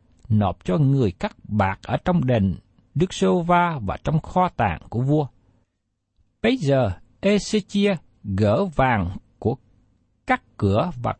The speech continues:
cột đền thờ Giê-hô-va mà chính mình người đã cẩn vào, rồi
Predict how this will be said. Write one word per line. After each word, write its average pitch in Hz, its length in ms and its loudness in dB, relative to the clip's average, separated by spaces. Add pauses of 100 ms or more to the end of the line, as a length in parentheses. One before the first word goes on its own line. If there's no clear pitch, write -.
cột 113 240 0
đền 113 240 2
thờ 104 460 0
Giê-hô-va 170 640 0 (420)
mà 107 320 0 (100)
chính 247 320 0
mình 120 180 4
người 104 300 2
đã 82 160 -6 (100)
cẩn 120 280 0
vào, 110 280 -2 (400)
rồi 117 260 2